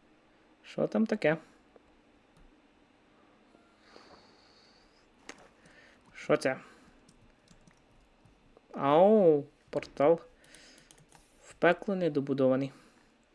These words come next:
Це все одно вже догорить. Це повезло.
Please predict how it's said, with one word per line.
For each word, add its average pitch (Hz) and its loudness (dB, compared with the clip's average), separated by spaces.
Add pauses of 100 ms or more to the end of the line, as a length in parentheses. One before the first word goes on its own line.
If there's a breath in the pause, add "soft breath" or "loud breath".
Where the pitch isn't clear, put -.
(600)
Це 135 -6
все 131 -4
одно 131 -2
вже 127 -4
догорить. 139 -6 (3000)
Це 151 -4
повезло. 190 4